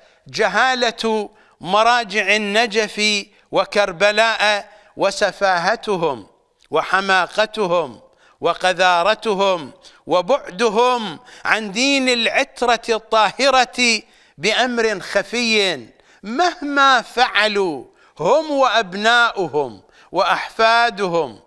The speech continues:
وأصهارهم وجلاوزتهم والأحزاب الناصبية القطبية التي تلتقي مصالحها معهم.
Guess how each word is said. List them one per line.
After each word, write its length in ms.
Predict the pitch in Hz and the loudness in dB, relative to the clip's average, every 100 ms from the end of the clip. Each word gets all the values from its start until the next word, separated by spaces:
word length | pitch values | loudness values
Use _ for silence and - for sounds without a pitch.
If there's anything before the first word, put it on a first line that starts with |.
| - - | -20 -8
وأصهارهم 1300 | 165 175 185 - 185 214 240 240 226 196 190 170 123 - - - | -2 0 0 0 2 4 4 4 2 0 0 -2 -4 -16 -20 -6
وجلاوزتهم 1500 | 151 190 175 208 208 202 196 190 190 233 240 196 202 175 127 - - - | -2 -2 0 2 4 2 0 -4 -2 -2 -2 -2 0 -2 -6 -16 -20 -6
والأحزاب 1400 | 151 202 202 208 - 175 156 226 254 247 190 202 165 127 - - | 0 0 0 -4 -4 -6 2 4 4 0 -2 -2 -2 -6 -14 -4
الناصبية 1080 | 170 202 208 196 - 208 185 254 254 240 208 | -2 2 0 0 -2 -4 -2 0 2 0 0
القطبية 1400 | 208 180 196 160 202 196 170 254 277 262 214 - 160 117 - - 175 | -2 0 -2 -2 -6 -6 -2 0 2 2 2 -2 -8 -10 -14 -4 -2
التي 460 | 185 196 190 208 | 0 0 -2 -6
تلتقي 760 | - 254 247 - 220 220 214 175 _ _ - | -2 -2 -2 -4 -4 -2 -4 -6 _ _ -4
مصالحها 1000 | 196 196 220 214 214 269 - 233 233 220 | -4 0 0 2 0 -2 -2 2 2 2
معهم. 600 | 208 180 175 156 120 | 2 2 0 -2 -6